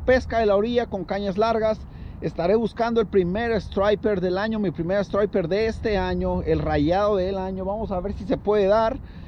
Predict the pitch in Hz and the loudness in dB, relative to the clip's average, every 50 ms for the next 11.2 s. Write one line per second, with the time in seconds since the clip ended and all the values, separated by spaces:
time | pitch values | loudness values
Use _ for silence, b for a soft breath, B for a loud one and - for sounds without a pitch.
0 | B B B - - 147 151 151 151 143 - - 196 220 214 214 196 185 175 170 | B B B -4 -2 0 2 2 2 0 0 -2 0 2 4 4 4 4 4 2
1 | 208 240 - 240 226 190 202 185 - 220 240 254 247 226 - 185 160 202 202 196 | 0 0 0 -2 -4 -2 -2 -2 -2 -2 -2 0 -2 -2 -2 -4 -4 -4 0 0
2 | 196 202 220 247 226 277 247 240 233 214 196 - 208 202 - - 220 208 196 185 | 0 0 0 -2 -2 -2 0 0 -2 -2 -2 -4 -4 -4 -2 -2 0 2 2 4
3 | 190 208 214 202 196 208 180 - - - 208 226 233 - - - 170 175 196 208 | 4 4 2 2 0 -2 -2 -4 -4 0 2 2 2 2 0 -4 -4 -4 -2 -4
4 | 214 185 - - 185 160 - 196 202 226 220 156 160 160 151 147 - 180 202 202 | -4 -4 -4 -4 -6 -4 -4 -2 -2 -2 -2 -2 -4 -6 -6 -4 -4 -4 -2 -4
5 | 208 170 - - 214 214 220 - - 294 185 175 156 202 226 214 - 233 226 233 | -4 -4 -2 0 0 0 0 0 0 2 2 2 2 2 0 0 -2 -4 -6 -4
6 | 233 226 208 B B B B B B B B B B - - 147 156 160 160 156 | -6 -6 -8 B B B B B B B B B B -8 -4 0 0 2 0 0
7 | - 190 185 208 202 185 - - 226 233 226 202 202 226 226 226 208 - - 185 | -2 -2 -2 0 -2 -2 0 2 2 4 6 4 4 4 0 -2 -4 -4 -4 -4
8 | 190 208 214 226 226 208 175 185 196 185 - 180 160 - 196 214 220 196 - 247 | -4 -2 -2 -2 -2 -2 0 -2 -2 -2 -2 -4 -4 0 0 0 0 0 0 -2
9 | 180 185 170 - - 214 226 220 226 220 196 170 151 - - - - 240 269 240 | -2 -2 -2 0 0 0 0 2 2 0 0 0 -2 -4 -6 -4 -4 -2 -2 -4
10 | - - - B B B B B B B - - - - 151 147 147 151 151 147 | -6 -8 -8 B B B B B B B -8 -8 -6 -2 -2 0 0 2 2 2
11 | 147 147 147 | 0 0 0